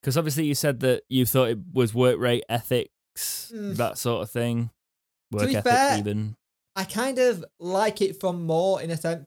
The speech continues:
Speaker 2: because it shows him that he got a player that he knows he's not gonna get used. He told him if the opportunity comes to, for a new club to come in for you, go and go for it. And it's nice to see we're not just going,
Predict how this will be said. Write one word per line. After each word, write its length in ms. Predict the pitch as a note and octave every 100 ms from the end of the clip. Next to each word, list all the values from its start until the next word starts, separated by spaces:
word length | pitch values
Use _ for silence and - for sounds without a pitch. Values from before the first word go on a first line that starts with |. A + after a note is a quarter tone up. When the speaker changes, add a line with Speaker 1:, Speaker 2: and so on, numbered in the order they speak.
| -
Speaker 2:
because 420 | D#3 D#3 D#3 D3+
it 220 | D#3 E3
shows 320 | - F#3 F3
him 180 | E3 D#3
that 240 | D3+ D3 -
he 120 | D#3+
got 200 | - F#3
a 20 |
player 240 | - E3 D#3
that 100 | D#3
he 60 | D#3
knows 260 | F3 F#3+
he's 140 | F3 D3+
not 140 | -
gonna 340 | C#3+ C#3 C3+ - -
get 180 | C#3 A#2+
used. 280 | B2+ B2+
He 100 | C#3
told 360 | C3 - F#3 E3+
him 100 | E3+
if 120 | D3 -
the 100 | D3+
opportunity 540 | D#3+ - D#3+ D3 C#3+
comes 520 | - C#3 C3 B2+ - _ _ _ _ _ _ _ _ _ -
to, 340 | C#3+ C#3+ D3 -
for 120 | D3+
a 40 | D3
new 220 | C#3+ C3+
club 260 | - C#3+ A2+
to 340 | - C3+ C3 B2+
come 200 | - D3
in 140 | C3+ B2
for 100 | C3
you, 260 | B2+ B2+ B2+
go 360 | C#3+ C3+ B2+ A#2 - _ - - -
and 520 | B2+ B2+ B2+ B2+ A2+ - _ C#3
go 160 | D#3+ C#3
for 80 | B2+
it. 60 | -
And 160 | D#3+ F3
it's 220 | G3 F#3+
nice 280 | F#3 G3+ G#3
to 120 | G3+
see 180 | E3 F3+
we're 100 | F3
not 240 | E3 -
just 160 | D#3 D3+
going, 220 | E3 D3+